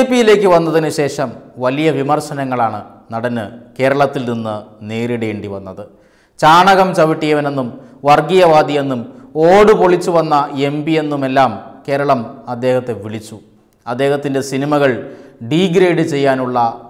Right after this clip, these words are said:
മനഃപൂർവ്വമുള്ള ശ്രമമുണ്ടായി. രണ്ടായിരത്തി പത്തൊൻപതിൽ ലോക്സഭാ തിരഞ്ഞെടുപ്പിലും രണ്ടായിരത്തി ഇരുപത്തിയൊന്നിലെ സംസ്ഥാന തിരഞ്ഞെടുപ്പിലും മികച്ച വോട്ട് നേടിയെങ്കിലും പരാജയപ്പെട്ടു.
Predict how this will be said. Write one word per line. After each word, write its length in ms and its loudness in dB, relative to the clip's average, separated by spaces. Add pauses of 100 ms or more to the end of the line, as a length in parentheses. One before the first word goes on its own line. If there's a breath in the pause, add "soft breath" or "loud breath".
(140)
മനഃപൂർവ്വമുള്ള 800 -4 (300)
ശ്രമമുണ്ടായി. 640 -10 (600 soft breath)
രണ്ടായിരത്തി 480 4
പത്തൊൻപതിൽ 540 0 (300)
ലോക്സഭാ 520 0
തിരഞ്ഞെടുപ്പിലും 560 -8 (380)
രണ്ടായിരത്തി 520 0
ഇരുപത്തിയൊന്നിലെ 680 -4 (500 loud breath)
സംസ്ഥാന 480 2 (120)
തിരഞ്ഞെടുപ്പിലും 580 -4 (560 loud breath)
മികച്ച 340 -2 (260)
വോട്ട് 340 -4
നേടിയെങ്കിലും 540 -6 (360)
പരാജയപ്പെട്ടു. 680 -4